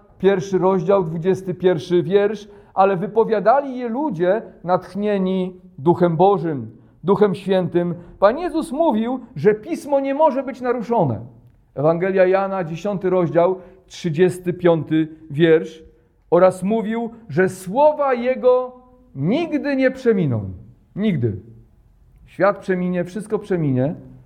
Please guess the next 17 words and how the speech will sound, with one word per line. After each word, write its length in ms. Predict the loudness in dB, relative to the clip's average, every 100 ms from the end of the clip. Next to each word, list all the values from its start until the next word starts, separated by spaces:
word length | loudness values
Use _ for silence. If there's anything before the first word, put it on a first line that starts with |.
| _ _ _ _ _
Tak? 300 | -2 -2 -4
Mówi 260 | -10 -8 -4
się, 200 | -4 -2
że 240 | -4 -4
czas 280 | 0 0 0
powoduje 680 | -4 -4 -2 -2 0 -2 -2
właśnie 400 | -2 -2 -6 -6
to, 160 | -4
że 120 | -4
wszystko 260 | -8 -6 -2
jest 140 | -2
w 20 | 0
ruchu. 440 | 0 0 -2 -4 -14 _ _ _
Tak? 180 | -4 -4
Wszystko 300 | -6 -10 -8
się 140 | -6 -4
zmienia. 520 | -2 0 2 0